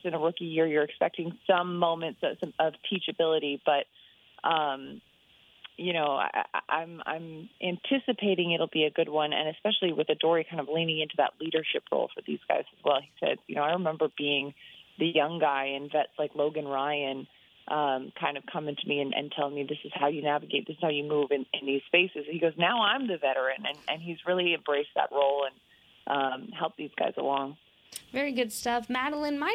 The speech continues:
Speaker 2: next question for you is about a guy named Darren Waller. Uh, you might know him very
Speaker 1: Mm-hmm.
Speaker 2: well. Cowboy, uh,
Speaker 1: Yep.
Speaker 2: the Cowboys, the Giants acquired him, uh, on a three-year deal this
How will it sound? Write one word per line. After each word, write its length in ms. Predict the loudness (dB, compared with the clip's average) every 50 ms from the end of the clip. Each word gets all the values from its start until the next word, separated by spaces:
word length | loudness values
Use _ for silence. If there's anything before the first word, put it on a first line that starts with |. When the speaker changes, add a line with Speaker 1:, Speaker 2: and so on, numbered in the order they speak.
| 0 0
Speaker 2:
next 160 | 0 -2 -2
question 400 | 0 2 2 2 0 -2 -4 -4
for 140 | -2 0 0
you 460 | 2 2 2 2 4 4 2 2 0 -4 -8 -14 -16 -16 -18 -8 -2
is 400 | 0 0 2 2 2 0 0 -4 -6 -8 -8
about 420 | -6 -6 -4 -4 -2 -2 -2 -2
a 40 | -2
guy 380 | -4 -4 -4 -4 -2 -2 0 0
named 500 | 0 0 -2 -2 -4 -4 -4 -6 -6 -4
Darren 380 | -4 -2 0 0 0 2 2
Waller. 340 | 2 2 2 2 2 0 0 -2 -4 -2
Uh, 160 | 0 0 2 2
you 100 | 0 0
might 220 | 0 0 0 0 2
know 140 | 2 2 2
him 200 | 2 2 2 2
very 200 | 2 2 2 2
Speaker 1:
Mm-hmm. 80 | 2
Speaker 2:
well. 280 | 2 2 2 0 -2 -4 -8 -14 -14 -4
Cowboy, 420 | -2 0 0 2 0 0 0 2 2
uh, 80 | 2
Speaker 1:
Yep. 180 | 2 2 2 -2
Speaker 2:
the 80 | -2
Cowboys, 360 | 0 2 2 2 2 2 0 0
the 80 | 0
Giants 340 | 2 4 4 4 4 2 -2
acquired 340 | -2 0 0 2 2 2 0
him, 280 | 2 2 2 0 0 -4 -6 -14 -8 -2 0
uh, 180 | 2 2 2 0
on 100 | 0 -2
a 40 | -2
three-year 380 | 0 0 0 0 2 2 0
deal 320 | 0 2 2 2 2 0 0
this 240 | 0 0 0 0